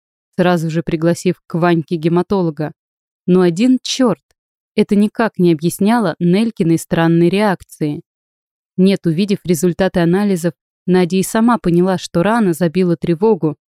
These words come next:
Но только когда она договаривалась с Протасовой о консультации, о результатах речь даже не шла.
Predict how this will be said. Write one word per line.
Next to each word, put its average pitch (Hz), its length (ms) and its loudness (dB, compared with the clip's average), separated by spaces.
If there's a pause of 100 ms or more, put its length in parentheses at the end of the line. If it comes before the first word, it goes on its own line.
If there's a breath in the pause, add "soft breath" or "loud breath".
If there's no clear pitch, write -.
(420)
Но 180 140 4
только 247 320 -2
когда 208 380 0
она 220 140 2
договаривалась 190 840 0
с - 60 -20
Протасовой 175 600 -2
о 170 40 0
консультации, 170 920 -2 (560)
о 185 80 2
результатах 175 680 -2
речь 175 200 0
даже 170 340 -2
не 185 140 0
шла. 196 380 -2